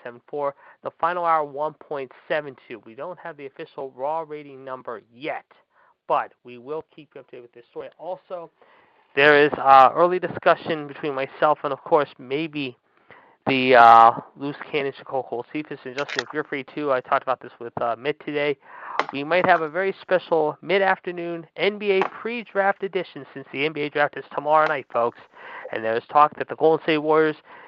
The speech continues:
and also the Minnesota Timberwolves are still talking about making a trade for the top pick. Or we will discuss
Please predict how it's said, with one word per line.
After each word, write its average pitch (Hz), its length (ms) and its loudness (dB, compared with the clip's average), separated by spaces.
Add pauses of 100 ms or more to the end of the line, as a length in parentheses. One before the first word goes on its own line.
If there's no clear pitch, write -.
(220)
and 120 140 -6
also 147 500 4
the 143 120 -4 (460)
Minnesota 151 400 0 (100)
Timberwolves 151 400 -8
are 131 60 -14
still 151 180 -4
talking 147 140 0
about 131 200 0
making 135 240 -10
a 123 40 -14
trade 151 260 -6
for 139 60 -14
the 123 100 -10
top - 300 0
pick. 139 140 -8
Or 131 200 -2
we 135 140 -14
will 139 160 -8
discuss 131 420 -2